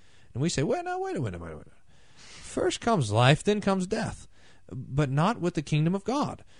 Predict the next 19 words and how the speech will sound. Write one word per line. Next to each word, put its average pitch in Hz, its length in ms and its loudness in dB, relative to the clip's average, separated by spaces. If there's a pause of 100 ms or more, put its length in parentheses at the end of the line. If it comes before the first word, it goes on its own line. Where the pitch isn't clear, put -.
(120)
First - 500 0
comes 131 360 0
death, 139 640 -4 (580)
and 151 220 2
then 262 480 4 (500)
life. 254 580 -4 (300)
First - 380 0
comes 160 300 2
the 104 100 0
law 156 680 0
and 139 160 2
our 123 160 4
own 127 140 2
condemnation 123 1000 0
and 123 160 2
our 110 120 4
dying 127 460 2
to 123 100 0
sin, 208 540 -4